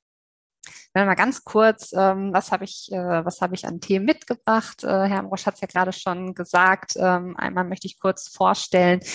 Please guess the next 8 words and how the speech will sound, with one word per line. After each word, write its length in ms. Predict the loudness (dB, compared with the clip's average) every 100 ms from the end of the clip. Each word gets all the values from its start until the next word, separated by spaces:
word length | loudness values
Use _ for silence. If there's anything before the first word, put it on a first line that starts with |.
| -10 0
wer 120 | 2
ich 160 | 2 0
bin 300 | 2 2 0
und, 400 | -4 -6 -6 -2
äh, 300 | 0 0 -2
was 200 | -4 -6
ich 180 | -10
mache. 400 | -2 0 2 0